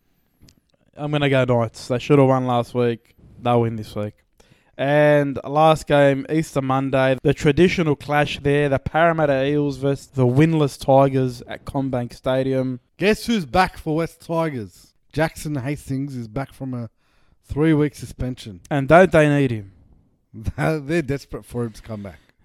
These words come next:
Speaker 1: He goes to seven. Luke Brooks goes to six. I don't, I don't understand the difference there.
Speaker 2: Isn't it the same role? They're both in the middle of the field.
Speaker 1: I think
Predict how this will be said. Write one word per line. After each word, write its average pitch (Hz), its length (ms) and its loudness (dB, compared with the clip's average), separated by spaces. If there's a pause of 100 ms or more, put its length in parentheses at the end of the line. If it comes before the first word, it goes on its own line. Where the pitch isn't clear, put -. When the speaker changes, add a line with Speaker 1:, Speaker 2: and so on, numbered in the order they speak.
(120)
Speaker 1:
He 143 120 2
goes 165 260 4
to 139 80 -6
seven. 143 720 4
Luke 143 300 2
Brooks 139 300 -2
goes 139 300 0
to - 80 -16
six. - 560 -8
I 117 160 -8
don't, 139 360 -4 (240)
I 123 100 -4
don't 139 100 0
understand 127 720 -4
the 123 160 -6
difference 120 440 -6
there. 127 320 -2 (1300)
Speaker 2:
Isn't 170 300 -4
it 220 140 -2
the 202 80 -8
same 147 420 -4
role? 135 260 -6 (360)
They're 117 200 -12
both 156 300 -6
in 185 80 -6
the 135 60 -4
middle 131 260 -6
of 110 100 -16
the 98 60 -20
field. 123 320 -12 (200)
Speaker 1:
I - 100 -16
think 131 240 -4